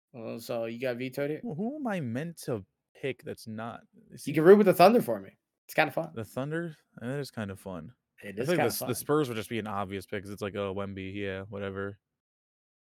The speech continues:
Speaker 2: No, I don't, I, you know what? I'm a Pistons enjoyer. Jalen Duren and, um,
Speaker 1: Hell yeah.
Speaker 2: and, uh, Cade
Speaker 1: Cade
Speaker 2: Cunningham.
Speaker 1: Cunningham.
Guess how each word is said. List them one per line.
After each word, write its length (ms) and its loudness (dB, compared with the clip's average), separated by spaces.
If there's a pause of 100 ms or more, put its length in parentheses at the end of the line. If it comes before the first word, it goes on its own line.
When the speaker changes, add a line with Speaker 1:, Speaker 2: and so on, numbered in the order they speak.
(320)
Speaker 2:
No, 240 -10 (160)
I 60 -10
don't, 120 -10
I, 140 0 (560)
you 100 -2
know 120 2
what? 200 0 (1200)
I'm 100 0
a 60 2
Pistons 480 -6
enjoyer. 540 -4 (140)
Jalen 360 2
Duren 480 -4
and, 180 -2
um, 540 -2 (360)
Speaker 1:
Hell 180 -2
yeah. 140 -12
Speaker 2:
and, 260 0
uh, 520 4
Cade 260 2
Speaker 1:
Cade 20 -20
Speaker 2:
Cunningham. 320 6
Speaker 1:
Cunningham. 460 10